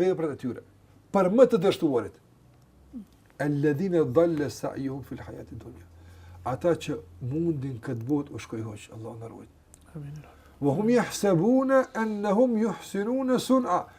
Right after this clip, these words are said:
Speaker 1: Përsa ata vazhdimisht mendonin se janë duke bërë vepra të mira. Shiko sa shumë lidhet kjo ajet me temën tonë. Allahu thot, pas-, pastaj, "Dhalike jazauhum jahannamu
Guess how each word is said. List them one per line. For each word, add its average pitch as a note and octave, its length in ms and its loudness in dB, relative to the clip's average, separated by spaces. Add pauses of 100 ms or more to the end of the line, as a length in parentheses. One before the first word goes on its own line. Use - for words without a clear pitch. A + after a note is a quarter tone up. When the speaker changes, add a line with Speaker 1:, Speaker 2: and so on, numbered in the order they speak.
(280)
Speaker 1:
Përsa F#3+ 240 2
ata G#3 240 4
vazhdimisht A#3 560 6
mendonin F#3 640 -2
se E3 160 0
janë E3 240 2
duke E3+ 240 4
bërë D#3+ 240 4
vepra F3+ 320 2
të G#3 80 -8
mira. A#3 300 2 (180)
Shiko F#3+ 340 -2
sa F#3 220 0
shumë G3+ 220 -4
lidhet G#3 240 0
kjo G#3 100 2
ajet G#3 240 4
me G3+ 60 2 (100)
temën A3 300 2
tonë. A3 180 10 (1600)
Allahu D3 360 6
thot, C#3+ 160 -2 (800)
pas-, - 360 -6
pastaj, D3 360 2 (920)
"Dhalike C#3+ 640 0
jazauhum B2+ 800 -2
jahannamu E3+ 960 0